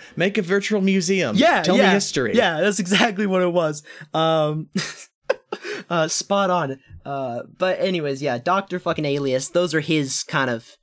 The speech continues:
Speaker 2: uh, uh, that's his whole shtick, you know, stretch the form. Uh,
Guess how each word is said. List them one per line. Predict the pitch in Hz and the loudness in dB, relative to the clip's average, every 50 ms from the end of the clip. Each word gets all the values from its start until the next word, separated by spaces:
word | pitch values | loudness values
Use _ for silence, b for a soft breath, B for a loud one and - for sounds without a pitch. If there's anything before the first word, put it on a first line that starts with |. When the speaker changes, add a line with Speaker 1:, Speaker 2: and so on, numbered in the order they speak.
| _ _ _ _ _ _ _ _ | _ _ _ _ _ _ _ _
Speaker 2:
uh, | 120 123 117 107 - | -6 -4 -4 -4 -6
uh, | - 113 107 101 90 107 - _ _ _ _ _ | -6 -6 -6 -6 -8 -10 -14 _ _ _ _ _
that's | - 170 170 156 - | -2 -2 -2 0 -2
his | 180 147 127 | -2 -2 -2
whole | 143 127 120 | -4 -4 -6
shtick, | - - - 120 107 104 - | -6 -6 -4 -4 -6 -4 -6
you | 117 110 | -6 -6
know, | 104 101 107 - | -6 -6 -6 -6
stretch | - - - - 220 214 214 - | -6 -4 0 0 0 0 0 -2
the | - 160 | -4 -4
form. | 151 - 143 120 92 65 57 - b b b b b b b | -4 -4 -6 -6 -6 -8 -16 -20 b b b b b b b
Uh, | 143 123 113 117 107 110 | -8 -6 -4 -4 -4 -6